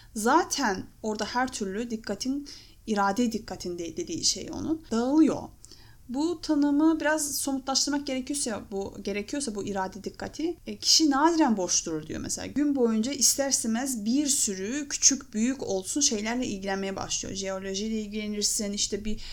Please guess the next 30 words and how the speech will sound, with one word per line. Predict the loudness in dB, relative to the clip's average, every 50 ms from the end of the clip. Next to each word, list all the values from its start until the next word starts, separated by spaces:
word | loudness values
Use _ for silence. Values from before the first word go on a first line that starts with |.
| -10 -10 -12 -14 -16 -16 -18 -12 -6
önüne | -2 2 2 2 2 2 2
bir | 0 0
siyasi | 0 0 2 2 2 2 2 0 0 -2
bir | 0 0
yazı | 0 0 0 0 2
çıkar, | 0 0 2 0 -4 -2 0
onu | 0 0 0 0
okursun. | -2 -4 -4 -2 0 2 4 4 2 2 2 2 2 2 0 -2 -4 -4
Gök | 0 2 2 2 0 -4 -10 -10 -10 -4 0
izlersin, | 2 2 2 2 2 2 4 6 6 6 6 4 2
o | -2 0
sırada | 0 0 0 0 0 -2 -4
bu | -8 -10 -8
kuş | -2 2 4 4 4 4
geçer, | 2 -2 -2 -2 -2 -4 -6
"Ah, | -8 -10 -10 -12 -8
kuşlar | -4 -4 -2 -2 -2 -4
nasıl | -4 -4 -6 -6 -6
uçuyordu." | -4 -2 -2 -2 0 0 -2 0 0
dersin | 2 2 2 2 2 0 0 0
mesela. | -2 -2 -2 -2 -2 -2 0 0 0 -2 -4 -6 -14 -20 -14 -6 -4
Yazı | -2 -2 0 -2 -2
okursun, | -4 -4 -6 -4 -2 -2 -2 0 0 0 2 2
işte | 2 0 -2 -4
telefona | -6 -8 -6 -4 -4 -2 0
bir | 0
şey | 0 0 0 0
gelir, | 0 0 -2 0 0 0
bildirim | 2 2 2 2 0 0
gelir. | 0 0 -2 -4 -6 -8